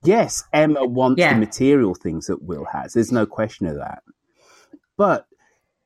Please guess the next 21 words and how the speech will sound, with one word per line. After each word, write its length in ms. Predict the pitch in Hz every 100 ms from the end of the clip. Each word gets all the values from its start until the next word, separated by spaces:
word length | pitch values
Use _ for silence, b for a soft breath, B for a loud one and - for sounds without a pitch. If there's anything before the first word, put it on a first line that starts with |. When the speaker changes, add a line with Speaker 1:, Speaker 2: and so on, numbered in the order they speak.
| _
Speaker 1:
I 160 | 131 151
think 460 | 151 214 196 175 - _ _ _ _ _ _
Will 580 | 160 143 147 156 185 202
sees 380 | - 143 127 -
things 340 | 120 117 -
in 220 | 107 104 -
Ed 360 | 113 87 - _ -
which 280 | 117 - -
he 160 | - 127
doesn't 320 | 117 104 110
have. 320 | - 117 87
The 80 | 104
fact 300 | - 131 -
that 100 | 131
he 180 | 127 123
actually 400 | 127 - 139 127 185
Speaker 2:
Yes, 480 | 190 170 165 - -
Speaker 1:
Yeah. 80 | 196
Speaker 2:
definitely. 560 | - 120 - 160 156 - -
Yeah. 200 | 190 165
Speaker 1:
And 440 | 156 170 175 165